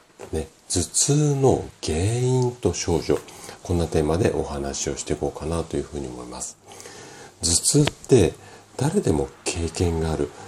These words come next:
まあ、身近、身近なっていう言い方がいいかどうかあれなんですけども、そういった症状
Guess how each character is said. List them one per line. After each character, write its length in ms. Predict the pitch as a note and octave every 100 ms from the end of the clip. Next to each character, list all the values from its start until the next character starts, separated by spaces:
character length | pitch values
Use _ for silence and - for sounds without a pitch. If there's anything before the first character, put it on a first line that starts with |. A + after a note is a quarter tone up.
| -
ま 100 | E2
あ、 160 | - - -
身 120 | D#2
近、 240 | C#2+ F2 - -
身 100 | D2
近 320 | C2 D#2 G2
な 100 | G#2+
っ 20 | A#2+
て 180 | -
い 100 | E2+ D#2
う 60 |
言 120 | D2+ D2
い 40 |
方 260 | - E2 D2
が 160 | D2+ D#2+
い 80 | F2+
い 40 |
か 120 | D#2+
ど 160 | D2 E2
う 40 |
か 120 | - C#2
あ 40 |
れ 100 | C#2+
な 100 | C#2
ん 80 | B1+
で 60 |
す 80 | -
け 80 | -
ど 80 | D#2+
も、 140 | E2+ - - - -
そ 100 | E2
う 20 |
い 40 |
っ 20 |
た 80 | E2+
症 200 | - E2
状 220 | D2+ C#2+